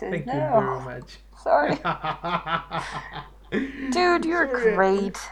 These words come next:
Speaker 2: Any one of those girls would be lucky to have you.
Speaker 1: Uh, probably. I, uh, I could ask someone if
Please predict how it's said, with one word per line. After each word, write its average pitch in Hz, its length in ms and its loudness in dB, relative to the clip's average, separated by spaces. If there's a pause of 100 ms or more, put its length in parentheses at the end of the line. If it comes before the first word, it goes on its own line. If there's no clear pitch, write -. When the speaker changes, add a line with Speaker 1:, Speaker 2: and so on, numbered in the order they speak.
(200)
Speaker 2:
Any 302 220 2
one 196 560 2
of 180 120 -6
those 175 240 0
girls 175 360 -2
would - 120 -18
be 175 180 -8
lucky - 460 4
to 160 140 -6
have - 280 2
you. - 220 -12 (420)
Speaker 1:
Uh, 175 300 -6
probably. 196 800 -2 (100)
I, 156 440 -8 (600)
uh, 208 240 0
I 240 140 2
could 170 260 -4
ask 147 260 0
someone 143 440 0
if 131 160 -2